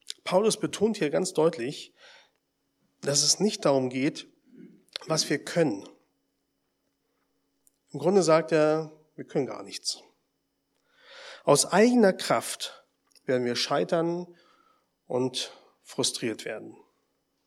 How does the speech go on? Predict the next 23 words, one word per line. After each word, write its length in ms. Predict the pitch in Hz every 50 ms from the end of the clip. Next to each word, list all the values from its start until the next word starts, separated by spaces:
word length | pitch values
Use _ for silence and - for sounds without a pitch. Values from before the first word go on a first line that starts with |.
| _ _ _ _ _ - - _ _ _ _ _ - _ _ _
Und 180 | _ 131 127 127
wenn 160 | 160 202 247
wir 120 | 233 196 -
als 160 | 165 160 -
Empfehlungsschreiben 840 | 170 160 - - 208 247 254 233 202 - - - - 151 156 160 156
Gottes 440 | 151 165 185 - 196 175 - - -
wahrgenommen 560 | 160 190 233 214 190 143 135 127 127 127 117
werden, 540 | 120 113 110 107 104 110 104 104 104 107 - _ _ _ _ _ _ _ _ _ _ _ _ _ _ _ _ _ _ _ _ _
dann 200 | 127 127 143 156
ist 200 | 147 135 - -
das 180 | 131 120 -
sicherlich 640 | - 143 139 147 143 131 135 135 - - - - _ _ _ _ _
nicht 280 | - 127 120 123 - -
unser 280 | - 123 120 117 107
Verdienst. 600 | - - 113 104 107 104 - - - - - - _ _ _ _ _ _ _ _ _ _ _ _ _ _ _ _ _ _ _ _ _ _ _ _ _ _ _ _ _ - _ _ _ _ _ _ _ _ _
Wir 100 | 123 120
verdanken 420 | - 139 123 151 156 175 185 170
es 180 | 156 151 - -
Gott. 360 | - 196 - - - - - - - _ _ _ _ _ _ _ _ _ _ _ _ _ - - - - - _ _
Gott 280 | 220 240 247 240 -
macht 280 | 156 143 135 - - -
uns 180 | 127 131 127
fähig. 580 | - - - 120 110 107 104 - - - -